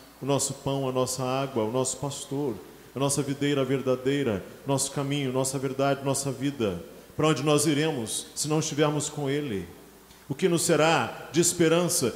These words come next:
se Ele não estiver conosco? Para onde iremos nós? Só Tu tens as palavras de vida eterna. Para onde nós iremos? Nós precisamos estar com Cristo, junto dEle, para sempre,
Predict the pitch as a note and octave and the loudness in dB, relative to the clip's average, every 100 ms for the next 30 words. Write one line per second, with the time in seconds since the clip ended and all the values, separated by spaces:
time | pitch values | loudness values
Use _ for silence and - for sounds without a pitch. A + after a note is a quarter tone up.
0 | - E3+ D#3+ E3 D#3 D3+ D3+ - D#3+ D3+ | -2 0 2 2 0 0 -2 -2 -4 -4
1 | D#3+ - - G#2+ G2 - - - F#3 E3+ | -4 -6 -8 -8 -8 -10 -6 4 6 10
2 | F3 F#3+ F#3 D3 F3 F#3 D3+ - - - | 8 10 6 6 8 10 10 6 0 8
3 | A#3+ A#3 A#3+ A#3 C4 A#3+ F#3+ F#3+ - E3+ | 10 10 6 12 12 12 10 6 8 10
4 | E3+ E3 D3+ C3 C#3 C#3 C3+ C3 C#3 B2 | 12 10 8 6 4 4 4 4 4 4
5 | A2 A2+ G2+ F2+ - - - - - - | 4 0 -4 -8 -16 -20 -20 -20 -20 -20
6 | - - - - - - - - C#3+ C#3+ | -20 -20 -20 -20 -20 -20 -20 -6 -2 -2
7 | B2 A#2+ A2 A2 G#2 A2+ B2+ G2+ F#2+ - | 0 0 0 0 -2 -2 -4 -6 -10 -14
8 | - - - - - - - - A#2 A2+ | -16 -18 -20 -20 -20 -20 -20 -16 -6 -4
9 | A2 B2 - G#2+ G#2+ A2 G#2+ G2+ G2+ - | -4 -6 -6 -6 -4 -4 -4 -6 -8 -6
10 | G2+ F#2+ G2 G2 G#2+ A#2 A2+ - - F2 | -8 -6 -10 -10 -8 -8 -8 -10 -8 -10
11 | F2 - - - - - - - G2+ G#2+ | -10 -18 -20 -20 -20 -20 -20 -12 -8 -8
12 | G2+ F#2 G2 G#2 F#2 E2+ - - - - | -8 -4 -2 -2 -6 -10 -14 -20 -20 -16
13 | - G2 - G2+ G2+ G#2 - | -10 -8 -6 -6 -6 -8 -12